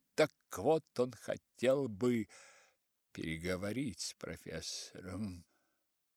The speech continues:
Одно иностранное государство предлагает профессору Персикову совершенно бескорыстно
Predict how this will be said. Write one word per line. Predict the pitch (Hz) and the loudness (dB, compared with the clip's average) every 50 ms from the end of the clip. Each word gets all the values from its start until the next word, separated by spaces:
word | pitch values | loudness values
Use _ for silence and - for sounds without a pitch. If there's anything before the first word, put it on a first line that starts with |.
| _ - | _ -6
Одно | - 87 101 92 82 107 123 139 160 170 160 | -2 -2 -2 -2 0 0 2 2 4 4 2
иностранное | 156 143 143 131 123 - - - - 135 151 160 156 143 139 139 135 127 | 2 4 4 4 2 2 -4 -2 4 4 4 4 4 0 2 2 2 2
государство | 110 104 117 110 - - 123 123 123 170 202 202 160 - - - - - _ - - - 92 90 87 92 92 85 80 78 _ _ _ _ _ _ _ _ _ _ _ _ _ _ | 2 0 -2 -2 -2 -4 -6 -6 -4 -4 -4 -4 -6 -8 -10 -12 -14 -14 _ -12 -10 -6 -4 -4 -4 -6 -8 -10 -12 -16 _ _ _ _ _ _ _ _ _ _ _ _ _ _
предлагает | - - - 98 87 90 104 107 110 110 120 131 139 135 131 - _ | -14 -8 -6 -6 -4 0 0 0 2 2 2 4 4 4 2 0 _
профессору | - - 107 101 - - 117 131 139 - - - 120 107 107 98 | -6 -4 -4 -4 -4 -4 -4 -2 -2 -4 -6 -6 -4 -2 -4 -4
Персикову | - - - 127 135 120 - - - 127 117 - - 120 117 120 120 117 110 101 - _ _ _ _ _ _ _ _ _ _ _ _ _ _ _ | -4 -4 -2 -2 -2 -2 -6 -8 -10 -10 -10 -8 -4 -2 0 0 0 0 0 -2 -6 _ _ _ _ _ _ _ _ _ _ _ _ _ _ _
совершенно | - - - - - - - - 175 170 156 | -16 -14 -10 -8 -4 -4 -4 -2 -2 -4 -4
бескорыстно | 107 101 98 - - 107 107 135 180 196 170 - - - 160 160 156 123 | -4 -6 -6 -6 -4 -4 -4 -4 -4 -6 -6 -6 -8 -8 -8 -8 -8 -10